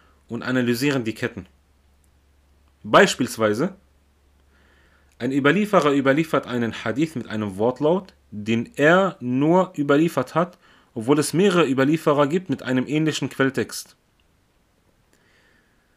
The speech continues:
Alle anderen Überlieferer überliefern gleich,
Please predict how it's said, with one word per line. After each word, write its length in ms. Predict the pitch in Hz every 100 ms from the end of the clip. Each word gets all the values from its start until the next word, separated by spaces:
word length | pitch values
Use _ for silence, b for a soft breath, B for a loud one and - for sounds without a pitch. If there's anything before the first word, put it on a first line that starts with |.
| _ _ _ _ _ _
Alle 240 | 160 214 196
anderen 300 | 220 185 175
Überlieferer 640 | 156 156 190 180 143 135
überliefern 460 | 127 131 139 117
gleich, 440 | 104 113 180 -